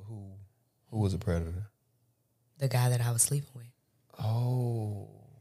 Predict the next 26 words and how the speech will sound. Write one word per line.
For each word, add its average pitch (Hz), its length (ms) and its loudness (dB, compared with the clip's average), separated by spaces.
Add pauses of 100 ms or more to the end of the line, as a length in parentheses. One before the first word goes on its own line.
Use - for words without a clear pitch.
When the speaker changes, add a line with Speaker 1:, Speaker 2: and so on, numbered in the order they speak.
(600)
Speaker 2:
And 139 260 4
at 131 220 -2
that 143 220 8
point, 127 360 4 (120)
I 131 60 -2
was 123 180 4
like, 120 180 -2
"Wow. 117 580 -2 (3000)
Wow." 120 280 0 (220)
I 131 40 -2
mean, 131 280 6
it, 120 240 2
it, 135 280 2 (480)
it 151 180 4
hit 135 380 4
me 127 240 -14 (160)
deep 131 340 0
'cause, - 220 -12
like, 120 100 0
how 131 140 2
did 127 160 0
I 123 60 0
not 120 180 -2
see - 200 -8
that? - 140 -16 (200)
Speaker 1:
Yeah. 92 440 2